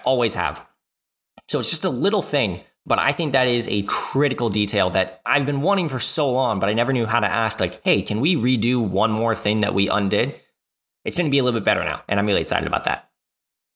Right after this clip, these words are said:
So enhancement number two is the eyedropper feature inside of SOLIDWORKS can now go beyond just your SOLIDWORKS program. And again, this is one of those subtle things, but if you use something like Microsoft Paint,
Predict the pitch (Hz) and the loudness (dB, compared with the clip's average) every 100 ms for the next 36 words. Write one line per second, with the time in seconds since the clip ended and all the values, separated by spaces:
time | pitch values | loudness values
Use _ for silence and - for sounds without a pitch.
0 | _ _ _ _ _ _ _ - 135 170 | _ _ _ _ _ _ _ -4 0 0
1 | 196 196 170 - - 139 87 - _ _ | 0 0 0 0 0 0 -2 -8 _ _
2 | 123 123 123 120 123 139 127 202 147 107 | 0 2 2 0 0 -2 0 0 0 -2
3 | - 82 - 98 101 101 101 104 101 92 | -2 -4 -2 0 2 2 0 0 0 0
4 | 104 95 95 101 - - - - 113 139 | 0 0 0 -2 -4 -4 -8 -8 -2 0
5 | 180 165 156 151 113 131 139 131 151 120 | 0 0 0 0 0 -2 0 0 2 0
6 | 120 131 _ _ _ _ 92 104 120 113 | -4 -10 _ _ _ _ -4 0 0 0
7 | 113 113 - 98 101 95 - - 160 92 | 0 0 0 0 0 -2 -6 0 0 2
8 | 69 - _ _ _ _ _ _ 175 165 | -2 -6 _ _ _ _ _ _ 0 0
9 | 135 147 208 180 202 175 151 - 147 139 | 0 0 -2 0 0 0 0 0 0 0
10 | - 113 87 87 - 110 117 - 143 156 | -2 -2 -2 -4 0 0 0 -2 -2 0
11 | 180 165 165 147 127 127 117 113 - 78 | 0 0 -2 0 0 -2 -2 -4 0 -2
12 | - | -4